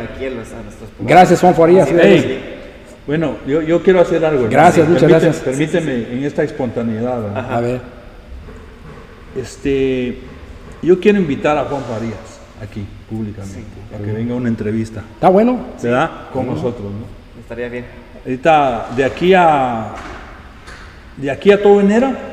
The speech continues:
Speaker 1: Sí.
Speaker 3: solo vamos a estar Radio Versal, aquí mi amigo, mi amigo y yo, y te vamos a hacer preguntas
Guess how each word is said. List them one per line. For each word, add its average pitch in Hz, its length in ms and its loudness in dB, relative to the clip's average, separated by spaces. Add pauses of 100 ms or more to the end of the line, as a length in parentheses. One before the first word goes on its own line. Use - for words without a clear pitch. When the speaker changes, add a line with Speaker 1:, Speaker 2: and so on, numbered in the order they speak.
(140)
Speaker 1:
Sí. 127 220 -12 (500)
Speaker 3:
solo 151 200 0
vamos 165 240 0
a 147 40 -4
estar 147 420 -2 (100)
Radio 156 260 -2
Versal, 147 400 0 (1300)
aquí 123 220 -10
mi 143 100 -4
amigo, 151 460 -2
mi 127 120 -2
amigo 151 380 -4
y 127 80 -4
yo, 160 120 -6 (800)
y 107 60 -12
te 123 120 -8
vamos 131 220 -4
a 123 40 -12
hacer 120 180 -8
preguntas 120 420 -8